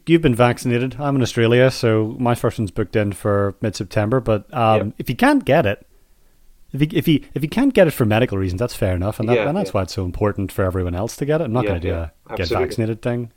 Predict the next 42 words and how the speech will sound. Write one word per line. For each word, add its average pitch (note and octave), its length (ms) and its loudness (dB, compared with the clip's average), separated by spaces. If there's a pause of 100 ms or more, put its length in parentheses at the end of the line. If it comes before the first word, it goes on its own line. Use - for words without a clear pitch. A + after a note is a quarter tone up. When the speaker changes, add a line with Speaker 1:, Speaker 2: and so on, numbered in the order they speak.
(100)
Speaker 1:
but, G2+ 280 -4
uh, F#2 240 -2 (460)
Speaker 2:
But B2 120 2
yeah, C#3 140 8
if C#3 100 2
you're C#3 120 10
a C3 60 6
touring D3+ 260 12
musician, C#3+ 540 6
they're A2+ 140 0
just G#2+ 180 -4
not A#2 160 -2
gonna A2 240 2
let G#2+ 160 0
you G#2 80 -4
play, A#2+ 240 2
are A2+ 140 -2
they? F#2 140 -6
So G2 300 -6
you're G#2+ 120 -16
not G2+ 100 -16
gonna G2+ 140 -6
let G2+ 100 0
you G2+ 60 -6
in G2 80 -6
the G2 60 -12
country G2 200 -8
without G2 180 -2
Speaker 1:
No. F#2+ 40 -8
Speaker 2:
any F#2 80 -10
vaccinations. G2 640 -18
So, F#2 100 -16 (100)
yeah. G#2 100 -14 (100)
Speaker 1:
It's - 100 -20
fair, F#2 280 -6
fair G#2 260 -4
enough, G#2+ 260 -6
I E2+ 80 -6
guess. G#2 340 -4
Speaker 2:
Yeah. A#2 200 2 (300)
Speaker 1:
Um, A#2+ 220 -4 (340)
so D#3+ 400 2